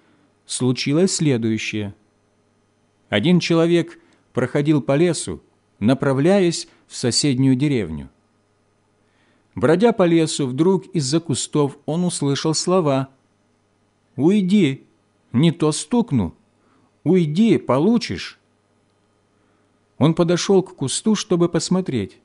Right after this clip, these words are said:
что там такое, и увидел сидящую на траве девочку, которую окружили шесть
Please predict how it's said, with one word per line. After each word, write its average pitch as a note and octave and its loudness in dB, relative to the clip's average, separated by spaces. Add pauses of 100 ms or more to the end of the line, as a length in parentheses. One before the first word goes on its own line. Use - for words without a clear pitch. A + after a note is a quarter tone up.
(600)
что - -4
там F#3 0
такое, G2 -8 (880)
и C#3 4
увидел G3 4
сидящую F3 -2
на D#3+ 0
траве F3+ 0
девочку, F3 -2 (440)
которую F#3 4
окружили D3 0
шесть G#3 -2